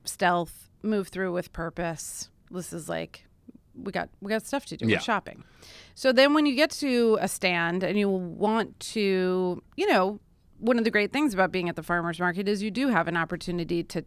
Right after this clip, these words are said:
Speaker 1: taste before you buy. Like, it's, like, part of the beauty. It's, like, an
Speaker 2: Taste or, or at
Speaker 1: unspoken
Speaker 2: least look. That's why I've never, I've never done that whole, what's it called, Fresh Director or whatever, where they
Speaker 1: Mm-hmm.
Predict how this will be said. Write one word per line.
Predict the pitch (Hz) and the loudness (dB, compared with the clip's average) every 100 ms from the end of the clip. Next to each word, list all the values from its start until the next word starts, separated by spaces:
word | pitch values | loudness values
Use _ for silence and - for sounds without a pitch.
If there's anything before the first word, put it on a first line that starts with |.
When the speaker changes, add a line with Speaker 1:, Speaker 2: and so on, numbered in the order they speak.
| - | -8
Speaker 1:
taste | 190 156 - | -6 -6 -6
before | 160 - 175 | -10 -6 -6
you | 156 | -4
buy. | 151 - - 156 | -6 -8 -8 -8
Like, | - 180 - | -4 -4 -4
it's, | - - | -10 -8
like, | 190 - | -6 0
part | 196 190 | 0 0
of | |
the | 196 | -2
beauty. | 196 196 110 | -2 -4 -4
It's, | - - | -10 -8
like, | 165 | -8
an | 170 | 0
Speaker 2:
Taste | 175 - 254 | 4 6 8
or, | 175 | 8
or | |
at | 170 | 8
Speaker 1:
unspoken | 226 175 196 226 | 6 6 6 4
Speaker 2:
least | 254 226 - 123 | 2 2 0 -4
look. | 98 156 131 | 2 4 4
That's | 170 - | 0 -2
why | 220 - | -2 2
I've | 123 | 2
never, | 127 131 160 151 117 | 2 2 2 2 2
I've | 113 | 2
never | 190 185 | 0 2
done | 139 120 | 2 4
that | 101 95 | 2 2
whole, | - 104 101 98 95 85 | 0 2 4 4 2 -2
what's | 82 95 - | -4 -6 -4
it | |
called, | - 107 104 | -4 -4 -2
Fresh | - 101 | -2 -2
Director | - 92 104 110 | 0 0 0 0
or | |
whatever, | 104 107 107 269 | 0 0 2 4
where | 247 220 | 4 4
they | |
Speaker 1:
Mm-hmm. | 220 | 2